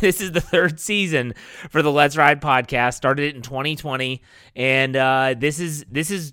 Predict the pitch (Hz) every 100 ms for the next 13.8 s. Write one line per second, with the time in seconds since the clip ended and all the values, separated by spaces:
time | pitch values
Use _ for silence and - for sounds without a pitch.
0 | _ - 208 233 175 113 113 120 120 120
1 | 131 147 143 - 180 233 220 - 220 208
2 | 208 - 220 214 180 175 170 _ _ 127
3 | 160 190 185 175 185 - 175 143 127 151
4 | 135 113 123 127 123 101 - 160 165 120
5 | 113 107 - - - 120 139 180 226 196
6 | - 175 170 165 156 165 151 143 165 170
7 | 160 143 135 127 156 170 160 135 147 170
8 | 180 147 - 147 147 135 127 - 185 190
9 | 156 117 107 120 123 123 196 220 185 147
10 | 147 117 113 113 - - - - 123 147
11 | 185 190 139 139 127 123 143 123 - 131
12 | 123 104 113 135 127 143 131 123 117 101
13 | - 123 110 110 101 120 117 107